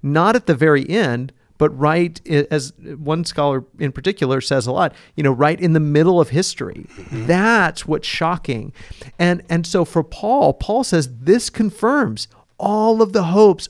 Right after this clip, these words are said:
Speaker 1: all of the expectations. This is what we've been saying all along, that there's gonna be a resurrection. And Jesus is resurrected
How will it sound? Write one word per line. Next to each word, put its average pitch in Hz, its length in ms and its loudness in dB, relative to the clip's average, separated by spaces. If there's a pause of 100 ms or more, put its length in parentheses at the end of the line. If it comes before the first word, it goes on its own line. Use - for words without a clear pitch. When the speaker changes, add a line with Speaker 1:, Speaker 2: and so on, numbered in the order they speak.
(100)
Speaker 1:
all 202 340 0
of 208 80 0
the 202 120 -2
expectations. 196 720 -2 (240)
This 240 160 -6
is 226 140 -10
what 233 160 -4
we've 226 180 -4
been 220 160 -2
saying 208 340 -2
all 214 340 2
along, 202 340 4
that 165 200 -2
there's 175 180 0
gonna 190 260 0
be 196 140 -2
a 190 60 4
resurrection. 185 640 -2 (200)
And 175 220 -2
Jesus 214 320 -4
is 190 140 -4
resurrected 185 580 0